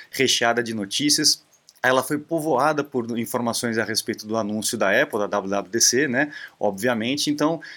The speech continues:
não tem muita notícia variada. Tentei caçar algumas, algumas coisas diferentes aí de, que surgiram.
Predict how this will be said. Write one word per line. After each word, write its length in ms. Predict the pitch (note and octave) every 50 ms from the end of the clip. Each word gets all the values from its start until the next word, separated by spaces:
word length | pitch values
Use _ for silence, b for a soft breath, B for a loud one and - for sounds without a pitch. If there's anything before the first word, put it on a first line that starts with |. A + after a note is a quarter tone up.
| B B
não 180 | A#2+ C3+ D3 E3
tem 200 | E3+ - E3+ E3
muita 280 | D#3 D#3 F3 F3 F3 E3
notícia 460 | E3 D3+ D3 D3+ D#3 D3+ - D#3+ C3+
variada. 640 | A#2 C3 C#3 D3 D3 C#3 C3 C3 B2+ A#2 A2 A2
Tentei 260 | - A#2 G#2 - C3+
caçar 400 | C3 - - B2+ - - - C3+
algumas, 460 | B2 B2 B2 A#2 A#2+ A#2+ A2 G#2 - -
algumas 420 | A2+ G#2 G2+ A2 A2 G#2+ G2+ -
coisas 420 | - A#2+ A2 G2+ G#2+ G2 - - B B B B B B
diferentes 600 | A2 A#2+ A#2 - B2 A2 G2+ A2+ A#2+ A#2+ - - A2+
aí 260 | G#2 G#2 A2 G#2+ G#2+
de, 320 | G#2+ F#2+ G2 G2 G2 F2+
que 140 | - - -
surgiram. 580 | G2+ - - C#3+ C3 A2+ G2+ A#2 C3 C#3 D3+